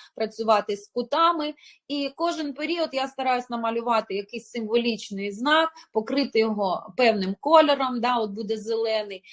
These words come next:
Я вдягаю цей період ізумруди, тому що це, знаєте, у це вже ми заходимо в резонанс. Свідомо, практично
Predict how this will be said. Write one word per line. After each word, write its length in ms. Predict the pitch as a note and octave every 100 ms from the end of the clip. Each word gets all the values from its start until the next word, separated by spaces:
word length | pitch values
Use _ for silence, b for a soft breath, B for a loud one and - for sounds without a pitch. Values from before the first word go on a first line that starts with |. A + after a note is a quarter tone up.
| B
Я 160 | A#3 D4
вдягаю 580 | A#3 G#3+ A3 G#3+ G#3 F#3+
цей 180 | - G3
період 380 | - G3+ F#3 F#3
ізумруди, 720 | G#3+ C4+ D4+ F4 B3+ C#4 C4+ b _
тому 280 | B3 B3 A#3+
що 160 | B3
це, 380 | A#3 - E4+ G4 b b _
знаєте, 600 | A3 C#4+ D#4+ - A#3 G3
у 100 | A#3
це 240 | A#3+ - F4
вже 180 | B3+ B3
ми 160 | C4+
заходимо 540 | B3 A#3+ _ G#3 A3 G3+
в 40 |
резонанс. 800 | A#3 A#3 A3+ A3 G3+ D#3+ - _
Свідомо, 960 | - B3+ C4 G#3 C4 E4 F4 E4+ E4 E4 _
практично 960 | A3+ A3 - - D4+ E4 D#4+ D4 C#4+